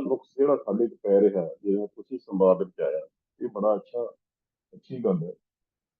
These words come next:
ਜੇ ਕਿਸੇ ਦੇ ਵਿਰੋਧੀ ਵਿਚਾਰ ਵੀ ਹਨ, ਉਹ ਵੀ ਸੁਣ ਲਓ, ਜੇ ਕੋਈ ਹੱਕ ਵਾਲਾ, ਉਹਦੀ ਵੀ ਸੁਣ ਲਓ, ਤੇ ਜੋ ਗੁਰਮਤਿ ਕਹਿੰਦੀ ਹੈ, ਦੋਨਾਂ ਦਾ ਜੋ ਹੱਲ ਆ, ਸਾਂਝਾ ਹੱਲ ਕੱਢ ਕੇ ਉਹ ਪੰਥ ਪ੍ਰਵਾਨ ਕਰ ਲਓ।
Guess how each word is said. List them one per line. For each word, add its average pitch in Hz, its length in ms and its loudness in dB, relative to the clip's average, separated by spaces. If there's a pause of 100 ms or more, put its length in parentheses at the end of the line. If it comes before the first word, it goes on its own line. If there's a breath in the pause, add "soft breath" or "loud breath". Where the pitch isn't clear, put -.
(420)
ਜੇ 104 220 0
ਕਿਸੇ - 240 -4
ਦੇ 101 100 4
ਵਿਰੋਧੀ 123 360 0
ਵਿਚਾਰ 95 320 0
ਵੀ 98 140 -2
ਹਨ, 98 120 -8
ਉਹ 139 140 -4
ਵੀ 156 120 -8
ਸੁਣ 87 240 -14
ਲਓ, 87 220 -4 (160)
ਜੇ 107 140 2
ਕੋਈ 104 300 -2 (760)
ਹੱਕ - 180 0
ਵਾਲਾ, 110 200 4
ਉਹਦੀ 123 240 4
ਵੀ 139 120 0
ਸੁਣ 92 260 -6
ਲਓ, 127 160 0
ਤੇ - 120 -12 (600)
ਜੋ 127 160 2
ਗੁਰਮਤਿ 120 460 2
ਕਹਿੰਦੀ 120 340 -2
ਹੈ, 117 100 4
ਦੋਨਾਂ 120 380 0
ਦਾ 113 240 2 (140)
ਜੋ 107 220 0 (200)
ਹੱਲ 107 240 2
ਆ, 107 120 0
ਸਾਂਝਾ 110 400 -6 (320)
ਹੱਲ 101 140 -4
ਕੱਢ 101 240 -6
ਕੇ 107 260 -4 (400)
ਉਹ - 80 -12
ਪੰਥ 120 200 -8 (100)
ਪ੍ਰਵਾਨ 135 300 -2
ਕਰ 139 160 0
ਲਓ। 135 200 -2